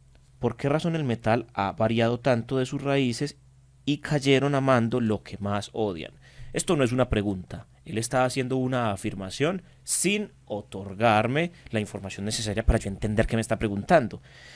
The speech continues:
Al él hacer esta pregunta, entre comillas, supone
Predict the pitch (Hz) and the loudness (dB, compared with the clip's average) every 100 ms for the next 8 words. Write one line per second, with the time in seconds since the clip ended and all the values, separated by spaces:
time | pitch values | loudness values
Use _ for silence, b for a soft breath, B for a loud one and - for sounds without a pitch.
0 | B B 110 110 139 175 180 180 175 180 | B B 2 6 8 6 6 4 4 2
1 | 185 175 170 160 165 165 170 165 160 165 | 4 4 4 2 0 0 0 0 2 2
2 | 170 - - 180 180 147 143 160 | 0 -2 -2 2 6 6 4 -2